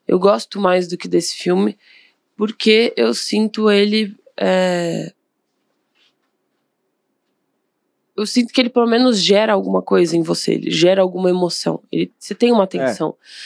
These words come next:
Speaker 1: você tem um quem fez,
Speaker 2: E,
Speaker 1: o whodunit
Speaker 2: é.
Speaker 1: dele funciona, tipo, você fica falando quem fez, quem que não é. E aí quando tem o plot twist de, tipo,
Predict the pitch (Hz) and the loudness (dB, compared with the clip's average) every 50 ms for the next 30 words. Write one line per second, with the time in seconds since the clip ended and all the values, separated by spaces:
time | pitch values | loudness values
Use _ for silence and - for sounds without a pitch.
0 | - - _ - - 196 190 - 220 240 240 226 220 208 208 - 208 196 196 180 | -20 -20 _ -2 -2 0 2 2 2 2 2 0 0 -2 0 2 2 2 2 -2
1 | - - 190 190 214 220 214 - 175 180 196 143 135 220 233 - - 220 220 226 | -2 2 2 4 4 2 0 0 0 -2 -2 0 0 2 2 4 4 4 4 4
2 | 220 208 - _ - 190 196 214 214 202 - - 226 214 - - - 214 208 202 | 2 -2 -4 _ 0 2 2 2 0 -2 -2 -2 0 0 0 0 2 2 4 4
3 | 190 170 165 151 160 - - 190 214 - - 190 - - 233 - - 220 202 202 | 2 2 0 -2 -4 -6 -8 -10 -10 -8 -10 -10 -4 -4 -4 -2 0 -2 -2 -2
4 | _ _ _ _ - - 190 190 185 180 170 - 202 214 214 208 - 208 196 180 | _ _ _ _ -4 -2 0 2 4 2 2 2 2 0 0 0 2 2 4 4
5 | 175 175 - - 185 202 196 208 208 196 190 190 196 190 - - - - - - | 2 0 0 0 0 0 0 0 0 2 2 2 0 -2 -8 -16 -18 -18 -18 -18
6 | - _ - 190 240 254 - 269 262 226 226 - 214 202 185 185 185 185 180 175 | -6 _ 2 2 2 2 2 2 0 2 2 2 2 2 2 2 0 0 0 0
7 | - - - - 190 190 180 - - 180 160 160 - - - - 202 190 170 170 | -2 -6 -6 -2 0 0 0 0 -2 -2 -4 -6 -6 -8 -6 -4 -2 -2 -2 -2
8 | - | -4